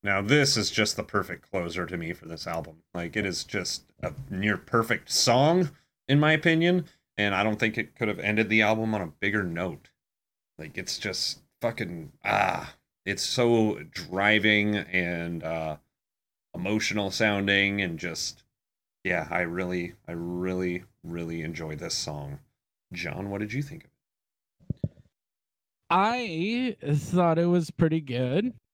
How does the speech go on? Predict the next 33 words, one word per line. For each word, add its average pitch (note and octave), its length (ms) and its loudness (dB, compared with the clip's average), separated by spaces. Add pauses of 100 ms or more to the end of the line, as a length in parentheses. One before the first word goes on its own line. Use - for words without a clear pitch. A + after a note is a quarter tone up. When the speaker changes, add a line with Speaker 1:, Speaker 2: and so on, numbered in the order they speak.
Speaker 2:
Um, A#2 760 -4 (300)
I, B2 320 -2
uh, G2+ 460 -6 (180)
I C#3 100 -4
don't F#3 240 0 (100)
think D#3+ 240 -2
that D3+ 120 -4
I A#2+ 380 0
ever A#2+ 420 -4
actually A2 420 -8
lasted G#2 680 -8
through G#2+ 140 -16
the F#2+ 60 -10
whole G#2+ 240 -8
eighteen A2 500 -10
minutes. G#2+ 580 -6 (200)
Speaker 1:
Okay. - 260 -4 (400)
Speaker 2:
Um, F#2+ 600 -6 (360)
Speaker 1:
It C#3+ 60 -4
does D3+ 160 4
kinda F3 180 8
Speaker 2:
mostly C#3 160 2
Speaker 1:
drone C3 240 6
out A#2 140 6
Speaker 2:
be- B2+ 60 6
Speaker 1:
at A#2+ 80 -2
the A2+ 120 4
end, G#2+ 240 4
and G2+ 180 -4
so - 200 -20
I G2+ 100 4
understand G#2 540 -2
that. F2+ 100 -20